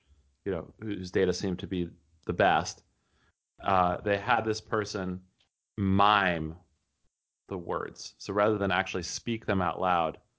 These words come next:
to move their lips and mouth as though they were speaking, but not actually speak. In that case, the results were pretty similar.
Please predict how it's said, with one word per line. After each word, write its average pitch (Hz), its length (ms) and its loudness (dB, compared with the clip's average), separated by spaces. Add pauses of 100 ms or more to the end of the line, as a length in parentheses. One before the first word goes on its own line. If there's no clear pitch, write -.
(440)
to 90 540 -2 (440)
move 104 680 2 (140)
their 87 300 2
lips 95 640 -2 (520)
and 90 540 -4 (200)
mouth 98 560 0 (280)
as 92 200 -2
though 110 180 4
they 95 100 2
were 85 100 0
speaking, 85 520 -12
but 92 100 -6
not 82 140 -2
actually - 320 -8
speak. - 280 -16 (1120)
In 113 80 0
that 120 180 4
case, 110 240 2
the 107 100 -4
results 104 380 -2
were 92 240 0 (100)
pretty 120 220 2
similar. 95 500 -2